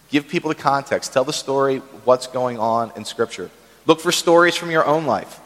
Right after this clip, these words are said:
You know, I try to just write down stories when they happen and try to, try to remember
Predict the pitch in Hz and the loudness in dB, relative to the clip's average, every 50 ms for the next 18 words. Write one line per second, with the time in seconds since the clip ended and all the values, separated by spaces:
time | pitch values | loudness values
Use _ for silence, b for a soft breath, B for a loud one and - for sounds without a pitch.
0 | - - - _ _ _ _ _ _ _ _ _ _ _ _ 123 123 127 120 - | -20 -20 -20 _ _ _ _ _ _ _ _ _ _ _ _ -4 -2 -2 -2 -2
1 | - - - - 135 - 165 151 147 143 139 131 - - 139 143 147 147 147 143 | -4 -2 0 0 2 4 4 4 4 2 -4 -6 2 4 4 4 4 4 2 2
2 | 139 135 - - - 135 139 139 135 127 127 123 120 117 113 123 127 127 - - | 2 0 -2 -4 -2 0 2 2 0 0 -2 -2 -2 0 2 2 0 0 -2 -6
3 | 95 87 80 98 98 - 113 113 110 - - - 113 113 113 110 107 110 117 120 | -10 -10 -12 -14 -4 0 0 0 0 -4 -4 -2 -2 -2 -2 -4 -4 -4 -4 -2
4 | 113 120 117 113 | 0 0 -2 -2